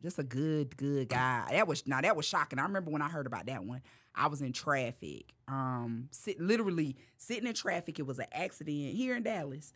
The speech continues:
and it was an accident. So it was, like, miles of, like, cars just, we just here.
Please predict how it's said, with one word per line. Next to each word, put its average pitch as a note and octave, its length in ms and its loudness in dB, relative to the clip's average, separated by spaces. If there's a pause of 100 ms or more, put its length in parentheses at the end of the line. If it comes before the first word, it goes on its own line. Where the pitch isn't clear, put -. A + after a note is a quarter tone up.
(360)
and E3+ 120 0
it E3+ 40 4
was D3 100 -2
an C#3 140 -6
accident. E3+ 480 0
So D3 300 0
it F3 80 2
was, F3 120 0
like, B2 160 0
miles F3+ 520 -2
of, C#3+ 80 -8
like, C#3 160 -2
cars D3+ 420 -2
just, C#3 260 -8
we C#3+ 80 -4
just C#3 200 -6
here. C#3 320 -6